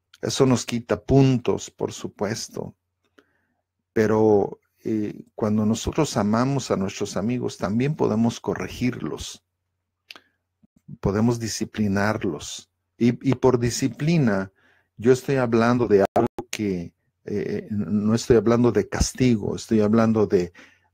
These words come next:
de, de que, de que hay, hay, hay orden en nuestro, en nuestro tratar, eh, hay orden en nuestra manera de tratarnos mutuamente. Por ejemplo, uno de mis amigos,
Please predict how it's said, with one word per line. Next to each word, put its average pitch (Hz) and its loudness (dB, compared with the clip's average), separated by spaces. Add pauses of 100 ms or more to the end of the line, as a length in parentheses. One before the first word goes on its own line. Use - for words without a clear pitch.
de, 101 0
de 101 -2
que, 92 -4 (300)
de - -12
que 92 -2
hay, 101 -2
hay, 104 -2 (180)
hay 113 2
orden 101 0 (300)
en 95 -2
nuestro, 90 -2 (240)
en 98 -2
nuestro 92 -2
tratar, 98 -4 (580)
eh, 104 2
hay 113 2
orden 107 2
en 101 -2
nuestra 95 -4
manera 98 0
de 175 0 (440)
tratarnos 107 0
mutuamente. 104 2 (380)
Por 139 4
ejemplo, 147 4
uno 117 6
de 131 6
mis 123 2
amigos, 110 0